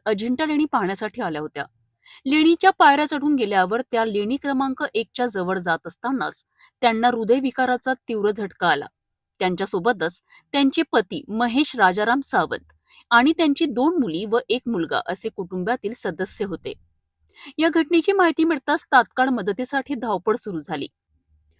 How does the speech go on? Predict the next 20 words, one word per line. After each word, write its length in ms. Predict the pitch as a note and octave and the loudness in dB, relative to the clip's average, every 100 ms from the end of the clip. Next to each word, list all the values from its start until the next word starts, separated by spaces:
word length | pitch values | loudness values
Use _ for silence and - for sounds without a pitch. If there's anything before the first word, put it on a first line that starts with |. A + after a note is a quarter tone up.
| - | -4
रुग्णवाहिका 680 | D4 C#4 E4 G4 E4+ - F4 - | 0 4 6 6 4 4 0 4
चालक 400 | A#3 F#3+ A3 - | 4 4 0 0
अमर 280 | A3+ A#3 C4 | 2 2 2
जाधव 300 | A3 D#3 D3 - - | 2 2 0 -10 -4
यांनी 280 | A3 A3+ | -2 -2
फरदापूर 560 | C4+ C4 G3+ B3+ C#4+ F4 | 0 0 2 -2 0 -2
येथील 280 | G3+ - C#3+ _ _ - | -2 -4 -10 _ _ -6
नरेंद्राचार्य 720 | A#3+ C4 C#4 D#4+ E4+ E4 D4 D#4+ | 2 4 4 2 2 0 2 2
महाराज 480 | C#4 F#3 E3 C4 | 2 2 2 0
यांच्या 240 | C#4+ A#3+ A#3+ | -2 -2 -2
रुग्णवाहिकेतून 760 | G#3 F3+ F3 F3 E3+ C#4 G#3+ D3 _ _ _ _ - | -2 -4 -4 -4 -6 -8 -8 -10 _ _ _ _ -2
श्रीमती 480 | D#4 D#4+ E4+ F4+ | 2 4 4 2
सावंत 460 | F#4+ - G#3+ G#3+ G#3+ | 4 6 6 4 2
यांना 220 | C#4+ G#3 | 2 2
तातडीने 600 | D#3 A3 A3+ C#4+ D4 C#4 D#4 | 6 6 6 4 2 2 4
अजिंठा 460 | A3+ G3+ B3 A#3+ D#4+ E4 | 2 2 0 0 0 2
ग्रामीण 280 | D#4+ C#4+ C4 | 4 4 0
रुग्णालयात 360 | G3 G3+ G#3 | -2 0 0
दाखल 360 | G#3+ G3 - E3+ D3+ | 0 -2 -2 -10 -6
केले. 140 | C3 | -8